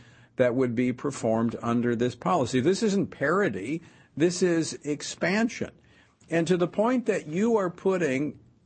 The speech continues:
uh, in fact, I think, if I'm not mistaken, uh, Chuck Schumer has said this is unprecedented, but this isn't the first time that there have been holds on military promotions.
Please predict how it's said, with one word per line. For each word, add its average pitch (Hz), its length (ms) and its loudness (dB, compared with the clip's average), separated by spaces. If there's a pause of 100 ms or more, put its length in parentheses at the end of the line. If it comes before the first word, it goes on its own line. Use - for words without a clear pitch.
uh, 120 160 -2
in 135 100 2
fact, 156 300 2
I 117 100 4
think, 208 340 0
if 110 140 0
I'm 110 140 2
not 127 220 0
mistaken, 131 800 -2 (360)
uh, 107 240 2
Chuck 151 280 0
Schumer 160 440 2
has 120 200 0
said 131 260 0
this 143 240 2
is 135 120 0
unprecedented, 135 1080 0 (320)
but 190 100 -8
this 302 220 2
isn't 254 240 2
the 143 80 -2
first 123 420 0
time 123 520 0
that 123 420 0
there 123 200 4
have 110 260 -2
been 107 240 0
holds 123 640 -2
on 110 260 0
military 104 500 -2
promotions. 87 760 -8